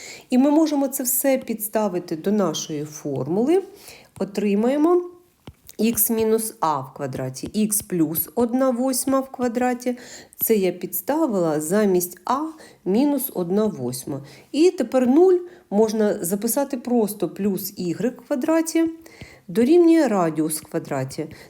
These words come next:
Три цілих одна восьма я можу записати як двадцять п'ять восьмих і піднести до квадрату. Шістсот двадцять п'ять, це двадцять п'ять в квадраті, і вісім в квадраті шістдесят чотири.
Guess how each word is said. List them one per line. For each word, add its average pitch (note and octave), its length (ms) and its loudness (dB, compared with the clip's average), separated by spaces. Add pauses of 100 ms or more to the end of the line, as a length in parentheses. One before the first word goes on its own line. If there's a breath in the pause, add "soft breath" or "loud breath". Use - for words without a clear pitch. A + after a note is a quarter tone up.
Три C#4+ 160 0
цілих D4+ 440 2
одна D4 200 2
восьма D#4+ 460 2
я G3 140 0
можу G3+ 200 2
записати G3+ 640 -4
як E3+ 380 -2 (280 loud breath)
двадцять A3+ 540 0
п'ять A3+ 320 -2
восьмих B3 600 0 (420)
і D#4 200 4
піднести F3+ 480 -2
до F#3+ 120 -2
квадрату. C#3+ 640 -6 (400 loud breath)
Шістсот B3 640 0
двадцять F3+ 640 -4
п'ять, C#4 500 -2 (260)
це F3 140 -2
двадцять D#3+ 440 -6
п'ять D#3 240 -4
в D3+ 40 -20
квадраті, D3 680 -8
і A#3 260 2
вісім G#3 300 0
в - 20 -8
квадраті B3+ 440 -2
шістдесят G#3+ 580 -4
чотири. C3+ 600 -8